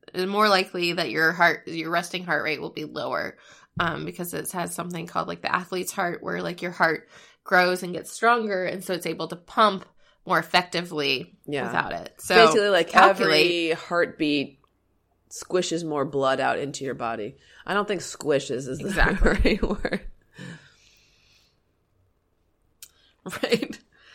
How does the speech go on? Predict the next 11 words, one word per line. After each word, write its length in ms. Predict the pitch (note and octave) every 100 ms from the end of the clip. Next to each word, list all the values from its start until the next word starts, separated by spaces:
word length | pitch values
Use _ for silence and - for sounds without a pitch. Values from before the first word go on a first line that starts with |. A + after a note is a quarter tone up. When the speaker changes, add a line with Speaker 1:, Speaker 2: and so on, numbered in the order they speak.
| - - -
Speaker 1:
So 480 | G#3+ G3+ F#3+ F3+ E3 -
the 280 | F#3+ F#3
maximum 500 | F3+ G#3+ C4 C4 G#3+
heart 220 | G3+ E3+ B2
rate 300 | D#3+ E3 -
is 640 | D#3 D#3 D#3 D#3+ D#3 - _ _ _ _ _ - -
a 240 | F3 -
formula, 680 | - A#3 C#4 D#3+ D3+ G3 G#3+ _ _ _ _ _ -
um, 520 | - F3 E3 C#3 D3 - _ _ _ _ _ _ _ _ _
which 200 | - -
is, 540 | F3+ E3+ D#3+ E3+ -